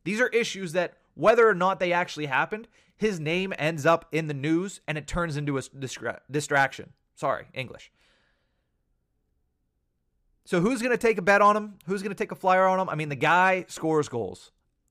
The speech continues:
I think somebody eventually is going to. Do I think that the return is gonna be what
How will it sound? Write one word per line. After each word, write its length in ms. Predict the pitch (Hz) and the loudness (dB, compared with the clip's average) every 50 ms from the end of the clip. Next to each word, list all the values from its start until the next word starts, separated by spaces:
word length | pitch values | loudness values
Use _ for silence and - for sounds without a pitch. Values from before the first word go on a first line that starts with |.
| _ _ - | _ _ -12
I 100 | 139 185 | -12 -12
think 280 | - - 180 175 - | -8 -6 -6 -6 -6
somebody 480 | - - 170 160 165 165 175 175 170 151 | -6 -2 -2 0 2 2 2 2 2 2
eventually 480 | 135 113 127 127 131 - - 135 131 | 0 -2 -4 -8 -8 -6 -6 -6 -6
is 80 | 131 110 | -6 -6
going 260 | - 107 98 92 92 - | -8 -10 -12 -12 -14 -16
to. 200 | - 98 95 95 - _ _ _ _ _ _ _ _ _ _ _ _ _ _ _ _ _ _ _ _ _ _ _ _ _ _ _ | -16 -16 -16 -16 -18 _ _ _ _ _ _ _ _ _ _ _ _ _ _ _ _ _ _ _ _ _ _ _ _ _ _ _
Do 100 | - 165 | 2 4
I 120 | 180 185 180 | 4 4 4
think 340 | 135 165 185 180 156 - 156 | 4 0 -2 -2 -2 -2 0
that 380 | 170 165 160 147 - - _ _ _ _ _ _ _ _ _ _ _ _ _ _ | 2 4 4 2 0 -6 _ _ _ _ _ _ _ _ _ _ _ _ _ _
the 80 | - 170 | 0 0
return 580 | 160 151 143 - 156 156 156 156 160 165 165 156 | 0 0 -2 -2 -2 0 0 0 0 -2 -2 -2
is 160 | 151 143 127 | -4 -4 -4
gonna 180 | 135 151 143 | -4 -4 -4
be 360 | 131 127 143 143 143 139 139 139 | -2 -2 -2 -2 0 -2 -2 -2
what 420 | 127 135 139 135 131 - _ _ | -2 0 0 0 0 -2 _ _